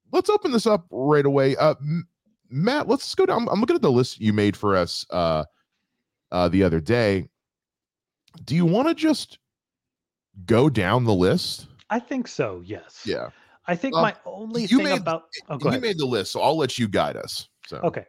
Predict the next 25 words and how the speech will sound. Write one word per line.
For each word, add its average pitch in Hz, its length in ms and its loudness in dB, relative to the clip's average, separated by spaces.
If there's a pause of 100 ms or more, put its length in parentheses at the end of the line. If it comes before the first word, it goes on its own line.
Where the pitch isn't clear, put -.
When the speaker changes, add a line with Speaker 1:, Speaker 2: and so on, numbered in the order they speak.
(360)
Speaker 2:
I 165 80 -4
think 269 180 -8
the 247 140 -12
only 214 260 -2
thing 202 200 -8
about 165 260 -6
the 139 100 -8
list 131 380 -8
is, 120 160 -12
like, 123 340 -8
there 233 200 -4
are 226 260 0
a - 60 -8 (180)
couple 180 380 -6
of 170 100 -6
these 185 600 -12 (580)
that 139 300 -2
it's - 280 -8
like, 143 640 -4 (360)
<sighs> - 1300 -20
li-, - 120 -16 (480)
like, 165 340 -4 (680)
Charlie 196 500 -2
Adler 160 460 -2
voiced 135 580 -6